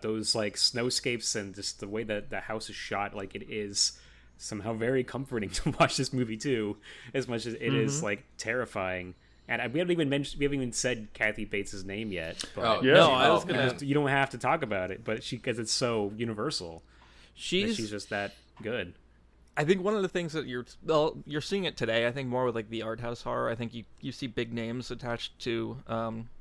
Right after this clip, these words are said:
Speaker 4: to horror a little bit more frequently now than perhaps you have in hor-, in horror history. But, um, this is a great example of, like, Silence of the Lambs being another one around the same time where, um, you have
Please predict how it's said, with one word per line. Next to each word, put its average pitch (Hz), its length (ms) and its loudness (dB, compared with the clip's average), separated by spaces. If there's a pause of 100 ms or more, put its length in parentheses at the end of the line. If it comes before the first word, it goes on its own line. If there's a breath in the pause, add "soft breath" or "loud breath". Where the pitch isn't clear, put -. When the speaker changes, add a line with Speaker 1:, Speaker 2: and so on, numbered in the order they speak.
(260)
Speaker 4:
to 120 60 -8
horror 117 240 4
a 113 60 2
little 113 180 -2
bit 117 140 -4
more 117 180 -2
frequently 123 480 -4
now 123 260 0
than 120 300 -4 (640 soft breath)
perhaps - 300 -2
you 117 120 -2
have 117 320 0
in 117 180 -6
hor-, 127 220 -10
in 131 140 -4
horror 113 260 2
history. 123 380 -2
But, - 220 -2 (360 loud breath)
um, 117 360 0 (200)
this 214 100 4
is 185 60 8
a 143 60 6
great 139 180 2
example 131 480 0
of, 117 120 0
like, 113 240 0
Silence 160 300 0
of 135 60 -4
the 131 60 0
Lambs 131 240 2
being 117 160 0
another 131 260 4
one 113 160 0
around 113 200 -2
the 117 60 -4
same 123 280 -4
time 120 320 -2 (420 loud breath)
where, 120 420 2
um, 120 360 0 (400)
you 131 160 0
have 123 380 0